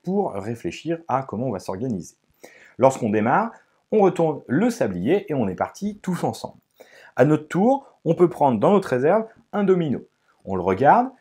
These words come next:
il va représenter un certain type d'environnement et on va pouvoir éventuellement le garder justement pour correspondre à ce type d'environnement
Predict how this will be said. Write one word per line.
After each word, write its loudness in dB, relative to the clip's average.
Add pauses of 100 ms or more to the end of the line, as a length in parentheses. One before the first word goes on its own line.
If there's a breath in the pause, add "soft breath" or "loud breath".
(160 soft breath)
il -4
va 8
représenter 2
un -6
certain -4
type -8
d'environnement -2
et -2
on -12
va -8
pouvoir 0
éventuellement -6
le -2
garder -4
justement -8
pour -14
correspondre -6
à -12
ce -12
type -16
d'environnement -4